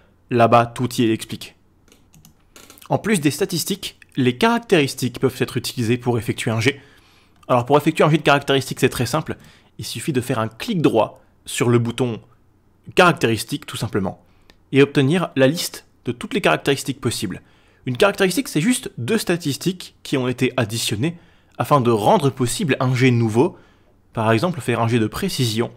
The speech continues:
c'est tout simplement l'agilité plus la perception. Le Seigneur Shaxx ayant, euh, des valeurs plutôt intéressantes dans ces deux statistiques, on va faire un jet de précision ici.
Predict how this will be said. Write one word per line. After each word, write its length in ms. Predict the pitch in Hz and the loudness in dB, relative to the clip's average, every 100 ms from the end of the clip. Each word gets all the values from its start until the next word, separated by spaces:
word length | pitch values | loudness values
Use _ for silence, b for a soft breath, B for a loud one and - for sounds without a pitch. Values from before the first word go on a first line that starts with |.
| _ _ _ _ | _ _ _ _
c'est 100 | - | -8
tout 100 | 139 | -4
simplement 420 | 156 143 135 135 | -2 0 0 0
l'agilité 680 | 120 127 135 143 139 156 151 - _ - | 2 4 4 -2 2 2 2 -12 _ -8
plus 200 | 233 - | -4 -2
la 80 | 151 | 0
perception. 500 | 123 - - 147 160 b b b b b _ | 0 0 -2 -4 -6 b b b b b _
Le 60 | 113 | -14
Seigneur 360 | - 135 131 - | -2 2 2 2
Shaxx 300 | 143 143 131 | -2 0 -2
ayant, 380 | 117 135 120 101 | 2 2 2 -4
euh, 40 | - _ - | -8 _ -10
des 200 | 117 113 | -6 0
valeurs 320 | 117 123 120 | 2 2 0
plutôt 240 | 123 143 | -2 0
intéressantes 600 | 226 143 123 120 160 190 | 2 4 2 2 -2 -4
dans 120 | 127 117 | -4 -2
ces 160 | 123 | -2
deux 140 | 110 120 | 0 -4
statistiques, 640 | - 120 113 - 170 - b b b b _ | -4 -10 -10 -10 -12 -14 b b b b _
on 100 | 156 | 2
va 60 | 214 | 4
faire 180 | 262 | 4
un 60 | 180 | 4
jet 100 | 151 | 2
de 40 | |
précision 500 | - 131 131 113 107 | 2 0 2 0 0
ici. 240 | 104 - | -2 -8